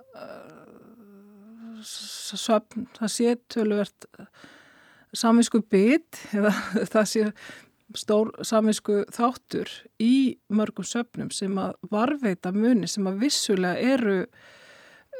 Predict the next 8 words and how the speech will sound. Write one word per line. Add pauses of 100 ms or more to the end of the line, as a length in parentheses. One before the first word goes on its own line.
þeirra
lykilgripir (220)
en (120)
ekki
hluti
af
þeirra (200)
sögu